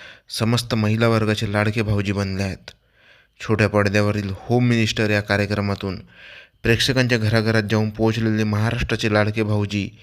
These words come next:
यांना एक दोन दिवस नाही तर सातत्याने गेले वीस वर्ष प्रेक्षकांचे मनोरंजन केले, परंतु त्यांच्यावर काही दिवसा अगोदर जीवघेणा एक वाईट प्रसंग आला होता. मित्रांनो,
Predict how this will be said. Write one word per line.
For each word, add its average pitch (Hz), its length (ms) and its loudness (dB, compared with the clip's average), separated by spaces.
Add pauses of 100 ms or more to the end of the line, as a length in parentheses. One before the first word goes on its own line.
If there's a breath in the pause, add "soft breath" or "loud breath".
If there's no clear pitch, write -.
(520 loud breath)
यांना 113 460 0 (640)
एक 123 280 0
दोन 123 260 2
दिवस 120 280 0
नाही 110 220 0
तर 113 80 2
सातत्याने 107 580 -2
गेले 107 320 0
वीस 113 340 -2
वर्ष 113 260 0
प्रेक्षकांचे 107 580 -2
मनोरंजन 101 600 -2
केले, 90 480 -8 (920 soft breath)
परंतु 123 320 4
त्यांच्यावर 123 380 2
काही 117 220 2
दिवसा 117 340 0
अगोदर 110 320 2
जीवघेणा 110 540 0 (180)
एक 107 220 0
वाईट 107 200 2
प्रसंग 113 400 -4
आला 98 220 2
होता. 90 360 -6 (2500 loud breath)
मित्रांनो, 127 580 2